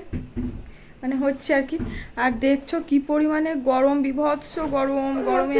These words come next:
একদম মানে শরীর থেকে প্রাণটা বেরিয়ে যাচ্ছে, কিন্তু না, কোনো রকমে যেতে হবে। তো কেমন সাজুগুজু করেছে দেখতে, দেখে বুঝতে পারছো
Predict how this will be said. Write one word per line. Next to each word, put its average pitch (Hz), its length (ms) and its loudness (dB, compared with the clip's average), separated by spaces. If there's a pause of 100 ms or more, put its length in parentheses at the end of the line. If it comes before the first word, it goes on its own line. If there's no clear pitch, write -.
একদম 359 320 2 (520)
মানে 302 180 6 (160)
শরীর 311 260 2 (100)
থেকে 330 180 2 (120)
প্রাণটা 285 360 4 (100)
বেরিয়ে 294 360 4
যাচ্ছে, 285 260 0 (120)
কিন্তু 320 240 6 (100)
না, 320 60 0 (800)
কোনো 285 220 -4
রকমে 302 260 0 (100)
যেতে 269 220 4
হবে। 247 200 -2
তো 285 120 2
কেমন 285 180 0 (100)
সাজুগুজু 262 380 -2 (100)
করেছে 285 300 2
দেখতে, 285 200 -6 (220)
দেখে 285 240 -2
বুঝতে 294 200 -4
পারছো 302 180 0